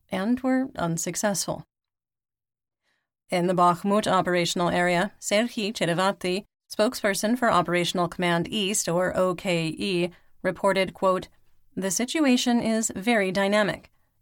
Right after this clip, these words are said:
Enemy forces at times are able to make tactical gains, and these are anticipated. We see them, and we are working to counteract them. It is consistently difficult, but we, the Ukrainian forces,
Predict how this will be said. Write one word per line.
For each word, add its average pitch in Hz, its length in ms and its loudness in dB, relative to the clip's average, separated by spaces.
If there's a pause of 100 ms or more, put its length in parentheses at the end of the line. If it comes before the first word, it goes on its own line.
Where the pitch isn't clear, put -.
Enemy 180 320 0
forces 180 540 -2
at 165 120 -2
times 196 400 0
are 185 160 0
able 185 280 0
to 196 100 -6
make 170 220 -2
tactical 185 480 -2
gains, 190 440 0 (240)
and 233 300 0
these 208 300 -2
are 190 120 2
anticipated. 208 800 -2 (560)
We 185 200 -4
see 202 240 -2
them, 185 340 2
and 190 240 0
we 190 140 0
are 190 100 0
working 202 380 0
to 220 100 -6
counteract 180 600 -4
them. 165 260 -6 (520)
It 180 140 -2
is 180 140 -2
consistently 180 760 -2
difficult, 196 640 -2 (140)
but 180 140 -2
we, 226 420 0 (160)
the 170 100 -10
Ukrainian 160 420 -4
forces, 175 440 -6